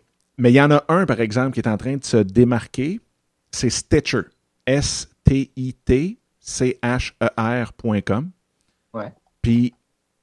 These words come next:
Speaker 1: Stitcher, la seule bémol qu'il y a dessus, c'est qu'il prend ton fichier,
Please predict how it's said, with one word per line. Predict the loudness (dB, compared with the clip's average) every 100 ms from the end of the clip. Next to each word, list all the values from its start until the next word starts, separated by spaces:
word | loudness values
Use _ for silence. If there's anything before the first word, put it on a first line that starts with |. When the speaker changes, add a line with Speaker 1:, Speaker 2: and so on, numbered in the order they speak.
| _ _ _ _
Speaker 1:
Stitcher, | -10 2 2 2 0 -2 -2 -6 -2
la | 2
seule | 2 -2 -6 -4 -4 -8 _ _ _ _ _
bémol | -10 0 0 0 -2 -4 -2
qu'il | 0
y |
a |
dessus, | 2 0 -2 -6 -8 -14 _ _
c'est | -10 -8
qu'il | -2
prend | -2 0
ton | 0 -2
fichier, | -2 -8 -6 -4 -2 -2 -6